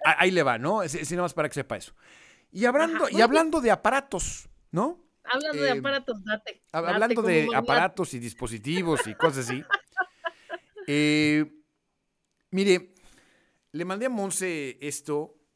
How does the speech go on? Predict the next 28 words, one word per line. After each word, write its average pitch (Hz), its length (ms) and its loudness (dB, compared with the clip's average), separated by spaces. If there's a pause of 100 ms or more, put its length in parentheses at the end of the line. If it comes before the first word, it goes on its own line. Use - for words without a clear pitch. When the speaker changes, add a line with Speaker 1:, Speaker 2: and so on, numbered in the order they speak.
Speaker 1:
eh, 107 640 -6 (140)
en, 107 200 -10
en 107 160 -6
anticipación 117 720 -8
al 117 140 -10
programa. 101 580 -10 (680)
Speaker 2:
Ujú. 220 500 -10 (1300)
Speaker 1:
Y 202 160 -8
hubo 311 320 2
alguien 196 580 -2 (200)
que, 127 260 -8
que 139 120 -6
me 147 100 -4
hizo 170 240 -4
reflexionar 127 600 -8
en 131 120 -8
algo, 107 320 -8
por 101 120 -12
eso - 100 -14
lo 104 80 -8
traemos 104 320 -12
a 104 40 -12
la 95 80 -12
mesa, 90 380 -18 (460)
en 131 120 -10
donde 147 260 -6
en 143 100 -6
ocasiones, 147 960 -10